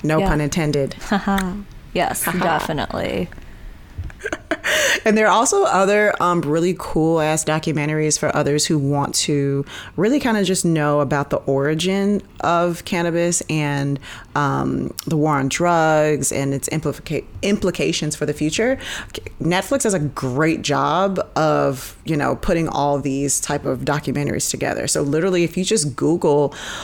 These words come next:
Speaker 1: or not even Google, if you go on Netflix and you just search cannabis, you're gonna see various documentaries, including Weed the People,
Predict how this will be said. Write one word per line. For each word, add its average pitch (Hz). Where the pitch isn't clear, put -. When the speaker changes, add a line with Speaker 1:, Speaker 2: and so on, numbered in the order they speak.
Speaker 1:
or 170
not 170
even 175
Google, 156
if 151
you 160
go 165
on 151
Netflix 151
and 151
you 147
just 143
search 143
cannabis, 170
you're 151
gonna 165
see 185
various 156
documentaries, 147
including 147
Weed 156
the 160
People, 143